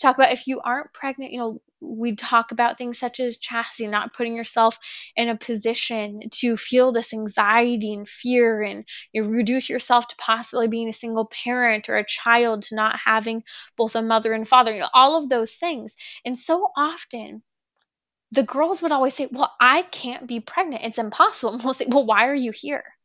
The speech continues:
Well, and often the argument will be, "Well, I can't be pregnant because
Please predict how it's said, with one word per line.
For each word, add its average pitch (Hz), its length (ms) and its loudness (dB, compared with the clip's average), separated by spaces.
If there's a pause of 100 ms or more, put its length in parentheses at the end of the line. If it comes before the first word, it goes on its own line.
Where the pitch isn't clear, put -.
(920)
Well, 294 140 8
and 277 180 -6
often 339 480 6
the 302 100 -4
argument 269 420 -2
will 254 60 -6
be, 277 140 -4
"Well, 262 300 -2
I 254 100 0
can't 311 480 -8
be 262 140 -10
pregnant 208 580 -10 (460)
because 247 280 0